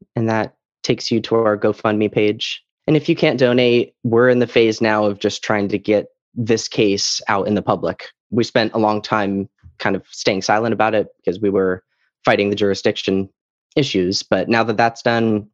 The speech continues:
we want to keep this in the press. We want to keep talking about it and raise, uh, the issue of how, you know, this case could actually be really precedent setting for the wealthy who want to go after journalists, especially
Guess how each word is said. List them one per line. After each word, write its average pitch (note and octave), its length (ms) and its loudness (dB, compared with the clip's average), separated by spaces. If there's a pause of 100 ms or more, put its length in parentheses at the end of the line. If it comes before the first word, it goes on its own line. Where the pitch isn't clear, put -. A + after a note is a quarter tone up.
we A2+ 100 2
want A2 140 2
to G#2 40 -8
keep - 200 -4
this F#2+ 120 -4
in G#2+ 60 0
the G2+ 80 0
press. G2+ 420 -2
We G2 60 0
want F#2+ 160 0
to F#2+ 60 -6
keep G2 160 -4
talking F#2+ 320 -4
about F#2+ 260 -2
it F#2 160 -2 (100)
and F#2 400 -4 (680)
raise, G#2+ 560 2
uh, G#2+ 280 4
the G#2 200 0
issue - 320 2
of G2+ 160 0
how, G2+ 500 0 (520)
you A#2+ 60 0
know, A2 120 0
this B2+ 180 0
case - 280 0
could A2 120 0
actually G#2+ 400 0
be G#2 260 0
really G#2+ 300 2
precedent G#2+ 480 -2
setting E2 500 -2
for F#2 420 0 (600)
the G#2 160 -4
wealthy G2 500 0
who G#2 120 0
want F#2+ 240 0
to G2 40 -2
go F#2+ 140 2
after G#2 600 0
journalists, A2+ 440 0
especially G2 680 -2